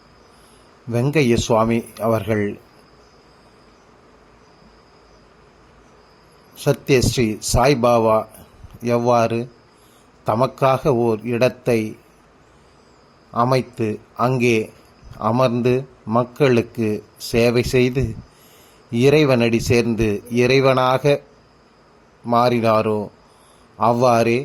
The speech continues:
கோலகமுடி வெங்கைய சுவாமிகளும் நெல்லூருக்கு அருகில் ஓர்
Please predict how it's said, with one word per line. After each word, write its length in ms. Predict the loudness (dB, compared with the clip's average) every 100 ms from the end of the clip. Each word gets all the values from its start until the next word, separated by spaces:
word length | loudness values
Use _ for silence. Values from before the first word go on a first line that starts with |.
| -8 _ _ _
கோலகமுடி 720 | 0 2 2 0 -2 -2 -4 -6 -6
வெங்கைய 540 | -6 -2 -2 0 -2 -2
சுவாமிகளும் 760 | 0 0 0 -2 -2 -2 -4 -10 -20 _ _ _ _ _ _
நெல்லூருக்கு 880 | -2 0 2 2 2 2 -2 -6 -8 -2
அருகில் 540 | 0 0 0 -2 -4 -6 -14 -4
ஓர் 360 | 0 2 2